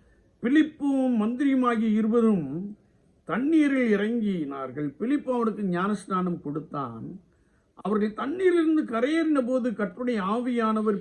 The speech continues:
பிலிப்பை கொண்டு போய் விட்டார் என்று வேதம் சொல்லுகிறது. இந்த மந்திரி அவனை காணாமல் மிகுந்த சந்தோஷத்தோடே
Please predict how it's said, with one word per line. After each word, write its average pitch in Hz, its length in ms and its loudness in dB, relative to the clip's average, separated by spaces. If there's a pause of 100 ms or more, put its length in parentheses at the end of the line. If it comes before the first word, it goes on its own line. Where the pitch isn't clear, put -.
பிலிப்பை 220 640 -4
கொண்டு 320 380 0
போய் 240 300 4
விட்டார் 175 460 -4
என்று 147 220 -4
வேதம் 175 420 -4
சொல்லுகிறது. 127 480 -12 (1300)
இந்த 156 160 -2
மந்திரி 254 480 0
அவனை 214 320 2
காணாமல் 196 640 2
மிகுந்த 196 340 -2 (100)
சந்தோஷத்தோடே 190 1400 -2